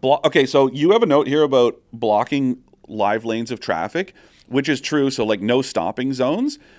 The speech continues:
But I also wanna point out the one I've talked to you about. I don't know if I mentioned it on that last episode of the podcast, but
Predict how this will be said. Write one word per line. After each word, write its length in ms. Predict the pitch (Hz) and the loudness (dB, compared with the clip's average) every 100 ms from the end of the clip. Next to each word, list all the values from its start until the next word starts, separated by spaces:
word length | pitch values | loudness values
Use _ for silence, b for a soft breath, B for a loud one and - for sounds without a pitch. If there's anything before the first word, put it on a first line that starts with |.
| B | B
But 120 | - | 4
I 60 | 135 | 4
also 360 | 87 120 175 247 | 4 -2 -2 -4
wanna 200 | 110 185 | -4 -2
point 240 | - 127 | -2 0
out 120 | 127 | -2
the 60 | 123 | -2
one 180 | 110 113 | -2 -2
I've 140 | 101 | -4
talked 260 | - 113 - | -6 -8 -6
to 60 | 120 | -4
you 100 | 117 | 0
about. 240 | 113 117 110 | 2 2 2
I 80 | |
don't 120 | 120 170 | -2 0
know 100 | 156 | -2
if 80 | 131 | -2
I 80 | |
mentioned 380 | 117 101 107 113 | -4 -4 -4 -6
it 80 | 107 | -4
on 140 | 98 | -2
that 180 | 98 87 | -4 -4
last 280 | 92 92 - | -4 -4 -4
episode 320 | 82 101 107 | -8 -8 -8
of 40 | 95 | -8
the 80 | |
podcast, 560 | 87 92 80 104 107 - | -8 -8 -6 -6 -6 -4
but 240 | 110 98 | -2 -2